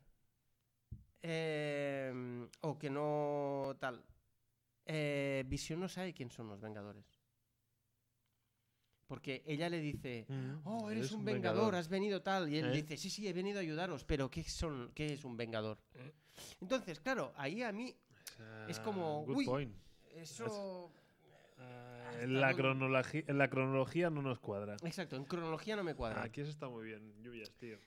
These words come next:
Speaker 1: A mí en cronología ahí no me cuadra. Pero bueno, dejémoslo ahí. Y entonces,
Speaker 2: No, no, pero es que
Speaker 1: eh,
Speaker 2: eso está muy bien, tío.
Speaker 1: eso es un punto.
Speaker 2: No, no, pero
Speaker 1: Un
Speaker 2: muy bien.
Speaker 1: gallifante para mí.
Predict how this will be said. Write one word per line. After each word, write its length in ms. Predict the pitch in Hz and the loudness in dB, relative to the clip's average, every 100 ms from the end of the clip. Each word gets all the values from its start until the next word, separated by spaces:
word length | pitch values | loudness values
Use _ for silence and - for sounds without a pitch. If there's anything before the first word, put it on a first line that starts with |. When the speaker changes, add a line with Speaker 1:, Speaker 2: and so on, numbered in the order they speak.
| _ | _
Speaker 1:
A 80 | 143 | 0
mí 80 | 165 | 0
en 80 | 190 | 2
cronología 500 | 190 180 160 196 180 | 4 4 2 0 2
ahí 100 | 185 | 4
no 100 | 170 | 4
me 120 | 139 | 2
cuadra. 240 | 113 107 | 0 -2
Pero 160 | 120 190 | 0 2
bueno, 280 | 220 143 98 - _ _ _ _ _ - - - _ _ | 4 0 -4 -16 _ _ _ _ _ -20 -20 -20 _ _
dejémoslo 380 | 151 165 160 131 | -10 -4 -2 -4
ahí. 180 | 104 101 - _ _ _ - | -6 -10 -16 _ _ _ 0
Y 80 | |
entonces, 800 | 160 165 233 240 233 247 254 - - | 0 2 2 2 0 -2 -2 -12 -6
Speaker 2:
No, 60 | 175 170 160 156 151 151 | 2 4 6 6 6 6
no, 40 | |
pero 120 | 165 135 | 6 4
es 60 | |
que 60 | 131 | 0
Speaker 1:
eh, 40 | |
Speaker 2:
eso 100 | 104 | -2
está 160 | 120 151 | -2 -2
muy 160 | 151 101 | -2 -2
bien, 220 | 113 147 | -2 -2
tío. 200 | 123 175 - | -4 -6 -6
Speaker 1:
eso 160 | 120 143 | -14 -12
es 60 | 156 | -10
un 140 | 151 | -10
punto. 320 | 151 120 - 117 _ _ _ | -10 -12 -12 -16 _ _ _
Speaker 2:
No, 120 | 117 | -4
no, 120 | 123 123 | -4 -2
pero 160 | 107 | -2
Speaker 1:
Un 60 | 101 | 4
Speaker 2:
muy 100 | 131 | 4
bien. 140 | 127 | 6
Speaker 1:
gallifante 320 | 113 104 101 117 | 4 2 -2 -12
para 180 | 110 | -14
mí. 120 | 107 | -14